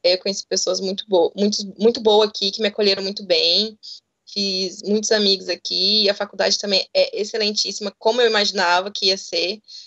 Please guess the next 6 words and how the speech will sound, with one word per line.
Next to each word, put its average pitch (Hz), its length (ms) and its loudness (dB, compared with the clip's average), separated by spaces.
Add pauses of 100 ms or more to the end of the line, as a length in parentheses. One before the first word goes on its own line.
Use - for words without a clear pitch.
(220)
Então, 226 260 0
assim, 240 320 -2
minhas 208 180 -2
expectativas 240 840 0 (300)
foram 262 260 4
todas 262 640 4